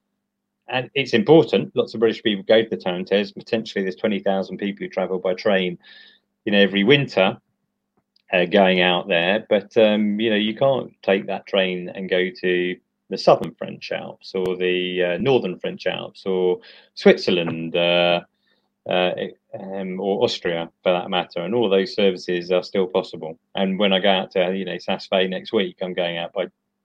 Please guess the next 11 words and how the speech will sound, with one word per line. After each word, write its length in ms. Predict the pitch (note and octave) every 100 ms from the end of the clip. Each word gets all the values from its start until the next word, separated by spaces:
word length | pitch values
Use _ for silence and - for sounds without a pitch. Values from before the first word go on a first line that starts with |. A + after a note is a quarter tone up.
| _
by 200 | F#2 E2+
Eurostar 520 | F2 D3 B2+ - F#2
to 80 | -
Paris 440 | - G2+ G2 G2 -
and 120 | F2+
then 280 | F2+ F2 F2
a 120 | E2+
train 360 | - F2 F2
from 160 | E2+ F2
Paris 340 | E2+ E2+ F2
to, 300 | - F2+ F2